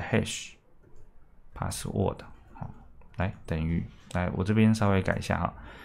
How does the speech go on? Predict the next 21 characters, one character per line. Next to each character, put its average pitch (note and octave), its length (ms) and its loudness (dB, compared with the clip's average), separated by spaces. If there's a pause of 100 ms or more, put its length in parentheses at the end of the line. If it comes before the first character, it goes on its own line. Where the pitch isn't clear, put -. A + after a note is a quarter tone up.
(140)
它 D3+ 100 10
在 E3+ 60 12
加 D3+ 200 10
密 C#3+ 160 10
之 A#2+ 120 6
后 A2+ 240 10
呢， G#2 360 8 (400)
会 A#2 180 10
把 E2+ 500 2 (1000)
这 D3+ 180 12
整 F#2+ 260 6
个 F2 280 6
密 B2+ 180 10
码 F2+ 200 10
呢 E2+ 160 4
变 A2 260 8
成 E2+ 180 2
hash F#2+ 440 4
的 E2+ 180 2
形 E2+ 260 0
式， A#2 260 2